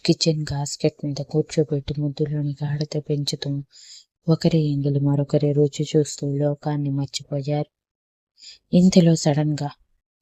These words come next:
స్టవ్ మీద ఉన్న పప్పు కుక్కర్ విజిల్ వేయటంతో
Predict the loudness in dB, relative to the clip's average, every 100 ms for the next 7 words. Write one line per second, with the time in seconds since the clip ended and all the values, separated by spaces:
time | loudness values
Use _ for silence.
0 | -12 -2 0 2 2 2 2 0 0 0
1 | 2 2 2 -2 -2 -2 -4 0 2 4
2 | 4 4 0 0 -2 -4 -2